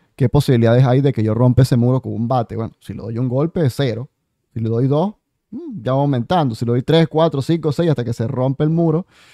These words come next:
Y creo que todo en la vida es así, ¿no? Tanto en las relaciones, en tener iniciativa o conseguir lo que tú quieras, todo es aumentar ese número de intentos y obviamente hacerlo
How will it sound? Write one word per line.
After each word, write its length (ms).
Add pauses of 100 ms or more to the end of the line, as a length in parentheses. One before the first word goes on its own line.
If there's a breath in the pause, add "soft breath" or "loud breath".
(120)
Y 80
creo 140
que 80
todo 160
en 60
la 80
vida 160
es 60
así, 280
¿no? 200
Tanto 280
en 80
las 80
relaciones, 640
en 120
tener 460 (500 soft breath)
iniciativa 680
o 240
conseguir 360
lo 100
que 100
tú 120
quieras, 360
todo 300
es 280 (1200)
aumentar 760 (320)
ese 240
número 440
de 160
intentos 580
y 100
obviamente 400
hacerlo 480